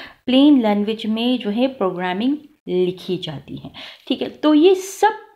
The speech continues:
कुछ जो है ये डिज़ाइन के इंटरफेस में आता है। पहले कम्युनिकेशन हमने पढ़ा, फिर उसके बाद जो था, उम, प्लानिंग था, फिर उसके बाद जो था मॉडलिंग था,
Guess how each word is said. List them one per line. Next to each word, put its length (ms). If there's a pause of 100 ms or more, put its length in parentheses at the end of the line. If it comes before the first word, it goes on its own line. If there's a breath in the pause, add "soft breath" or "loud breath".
(160)
कुछ 300
जो 120
है 160
ये 220
डिज़ाइन 560
के 140
इंटरफेस 600
में 100
आता 260
है। 320 (560 soft breath)
पहले 200
कम्युनिकेशन 680
हमने 340
पढ़ा, 300 (460 loud breath)
फिर 180
उसके 380
बाद 300
जो 80
था, 300
उम, 800 (760)
प्लानिंग 360
था, 280 (340 loud breath)
फिर 180
उसके 400
बाद 180
जो 100
था 140
मॉडलिंग 540
था, 260